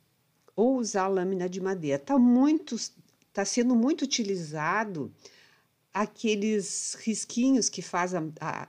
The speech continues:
é como se fossem camadas, né? Tá, tá se usando bastante. Tanto é que tem marceneiros que fazem,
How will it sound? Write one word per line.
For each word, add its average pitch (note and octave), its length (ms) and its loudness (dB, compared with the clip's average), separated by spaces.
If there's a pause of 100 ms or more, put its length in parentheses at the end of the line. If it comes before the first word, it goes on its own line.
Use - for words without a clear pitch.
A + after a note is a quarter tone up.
é - 140 -20
como B3 200 0
se B3 140 -8
fossem B3 380 -2
camadas, F#3+ 680 0
né? E3 280 -6 (440)
Tá, G#3 140 2
tá - 240 -4
se A3+ 140 0
usando A#3 260 0
bastante. G#3 560 0
Tanto E4+ 400 0
é G3 180 2
que C4 140 -12
tem A3+ 200 -2
marceneiros A3 600 -2
que A3+ 140 -12
fazem, G#3+ 680 -2